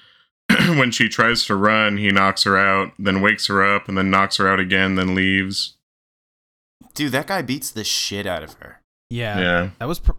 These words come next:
Speaker 3: that was probably one of the most brutal scenes, I would say, like, without, like, someone dying. Because the way, he's a big fucking guy.
Speaker 2: Oh,
Speaker 1: Yeah.
Speaker 2: yeah.
Speaker 3: The way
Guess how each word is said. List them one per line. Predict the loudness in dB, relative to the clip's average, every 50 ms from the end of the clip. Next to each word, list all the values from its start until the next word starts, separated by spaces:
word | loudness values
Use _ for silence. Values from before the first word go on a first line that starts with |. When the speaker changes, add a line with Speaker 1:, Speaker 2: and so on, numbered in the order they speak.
| -4 -8
Speaker 3:
that | -8 -6
was | -2 0
probably | 0 0 0 0
one | -2 -2 -4 -6
of | -6 -6
the | -6
most | -8 -6 -8 -8 -8 -6
brutal | -6 -6 -6 -8 -10 -10
scenes, | -10 -12 -12 -14 -14 -14 -14 -14
I | -12
would | -10 -10 -10 -10
say, | -10 -10 -10 -10 -10
like, | -10 -12 -6 -2 -2
without, | -2 -2 -2 -6 -8 -8 -8 -10
like, | -12 -12 -12 -12 -12
someone | -12 -12 -10 -12 -12 -14 -14
dying. | -14 -14 -14 -14 -14 -12 -12 -14 -14 -16 _ _ _ _ _ _
Because | -6 -6 -4 -6 -6 -8
the | -8 -8
way, | -6 -4 -4 -4 -4
he's | -4 -4 -4 -4 -2 -2
a | -4
big | 0 2 2 2 2 0 -4 -8 -10
fucking | -12 -12 -12 -10 -10 -12 -14 -14 -14
guy. | -12 -12 -12 -12 -12 -16 -20 _ _ _ _ _ _ -10
Speaker 2:
Oh, | -6 -4 -2
Speaker 1:
Yeah. | 0 0 0 -2
Speaker 2:
yeah. | -4
Speaker 3:
The | -6
way | -6 -4 -4